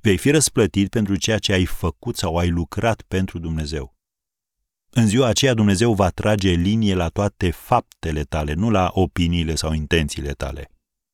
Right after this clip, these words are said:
Bunătatea ar trebui să fie ultimul lucru la care să te gândești când mergi seara la culcare și primul lucru care să-ți vină în minte dimineața când te trezești. Biblia spune,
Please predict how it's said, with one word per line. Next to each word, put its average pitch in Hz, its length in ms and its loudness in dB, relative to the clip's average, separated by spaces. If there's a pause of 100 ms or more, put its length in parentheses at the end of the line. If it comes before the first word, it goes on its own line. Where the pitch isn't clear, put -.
(320)
Bunătatea 110 720 2
ar 104 80 0
trebui 104 260 -4
să 110 140 -4
fie 113 260 0 (360)
ultimul 110 520 2
lucru 107 240 0
la 95 160 0
care 87 180 -2
să - 100 -6
te 87 120 -4
gândești 80 360 -2
când 80 160 -6
mergi 80 280 -2
seara 82 240 -4
la 80 100 -6
culcare 78 540 -6 (680)
și - 200 -2
primul 135 560 2
lucru 123 220 0
care 90 200 0
să-ți 80 220 -4
vină 95 180 -2
în 80 120 0
minte 101 280 0
dimineața 85 500 -4
când 78 180 -10
te 76 140 -8
trezești. - 600 -12 (880)
Biblia 107 380 2
spune, 104 360 -2